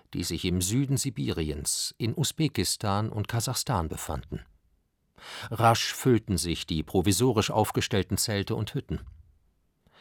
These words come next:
Obwohl er dort keine Zwangsarbeit mehr leisten musste,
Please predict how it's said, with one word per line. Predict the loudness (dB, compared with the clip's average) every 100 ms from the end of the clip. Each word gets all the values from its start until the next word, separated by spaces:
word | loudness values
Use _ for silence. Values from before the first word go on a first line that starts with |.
| -20 -20 -18 0
Obwohl | 2 6 6
er | 6 6
dort | 6 6
keine | 4 6 6
Zwangsarbeit | 4 2 2 2 0 2 2 2
mehr | 0
leisten | 2 0 -2 -2
musste, | -2 -2 -4